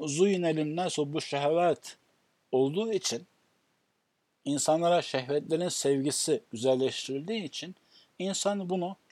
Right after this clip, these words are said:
kendi içinde direkt aşmaya pek meyil olmaz da ancak başka bir şeyin sevgisiyle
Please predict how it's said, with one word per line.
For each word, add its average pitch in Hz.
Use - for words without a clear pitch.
kendi 180
içinde 151
direkt 190
aşmaya 165
pek -
meyil 156
olmaz 170
da 196
ancak 196
başka 208
bir 202
şeyin 180
sevgisiyle 151